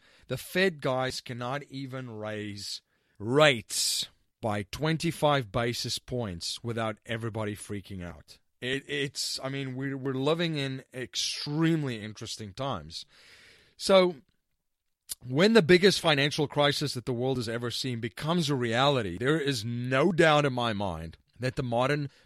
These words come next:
bank robbers, governments, banks, and financial institutions, will target that giant pool of money. Just think about it. The U S government is almost twenty trillion dollars in debt,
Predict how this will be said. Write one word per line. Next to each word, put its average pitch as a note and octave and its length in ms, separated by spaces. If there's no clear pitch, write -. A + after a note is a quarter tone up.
bank C3 340
robbers, F#2+ 720
governments, A#2+ 540
banks, A2 440
and G2+ 120
financial A2+ 460
institutions, F2 800
will C#3 400
target B2 560
that G#2+ 300
giant B2 560
pool A#2 300
of G#2 180
money. A#2+ 340
Just - 220
think D4+ 180
about C3 240
it. F#2 100
The C3 100
U F3 140
S F#3+ 120
government F3+ 400
is C3+ 100
almost D3 400
twenty E3+ 480
trillion G3 480
dollars C3+ 540
in A2 100
debt, F2+ 380